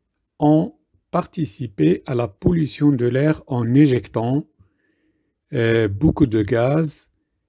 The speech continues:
qui ont une mauvaise influence sur l'homme et son environnement.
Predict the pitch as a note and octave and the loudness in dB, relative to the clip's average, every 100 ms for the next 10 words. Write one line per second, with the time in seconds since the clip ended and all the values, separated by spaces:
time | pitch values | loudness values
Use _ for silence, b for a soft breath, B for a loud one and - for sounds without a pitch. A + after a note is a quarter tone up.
0 | _ - C#3+ - C#3 C3 D3 - - _ | _ -4 -2 -2 0 2 0 -2 -12 _
1 | _ _ _ _ _ _ _ _ _ _ | _ _ _ _ _ _ _ _ _ _
2 | B2+ A2+ B2 D#3 D#3 B2 B2 A#2 C3 A2+ | -2 0 2 4 2 2 -2 -4 -6 -4
3 | A#2 B2+ D#3+ - - - - C#3 C#3+ D3+ | -2 0 -2 -4 -14 -16 -4 0 2 2
4 | - _ - B2 C#3 D#3+ F#3 - D3+ F3 | -2 _ -10 -2 0 0 -2 -6 -2 -2
5 | - - - D3+ D3 B2+ B2 G#2+ F#2+ F2 | -2 -12 -2 0 2 0 0 0 -2 -6
6 | - | -16